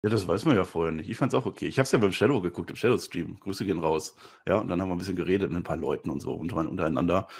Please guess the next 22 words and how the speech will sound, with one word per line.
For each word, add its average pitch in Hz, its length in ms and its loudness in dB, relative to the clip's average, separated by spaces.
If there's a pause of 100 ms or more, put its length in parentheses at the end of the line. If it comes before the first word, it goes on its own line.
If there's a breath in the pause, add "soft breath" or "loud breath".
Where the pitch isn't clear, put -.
(180 loud breath)
Also 87 180 -4
war - 80 0
schon, - 380 4
war, - 280 0
war, 85 160 4
war 95 120 8
okay, 110 300 4
aber 104 180 4
war 110 100 8
vieles 127 240 2
auch 107 80 0
nicht 139 140 4
okay. 76 260 -4
Deswegen - 300 -6
müssen 85 160 -8
wir 87 40 -2
ganz, 98 140 -2
ganz 90 160 -4
viel 82 140 -4
dann 82 160 -4
reden. 90 300 -2 (280 loud breath)
Äh, 104 160 8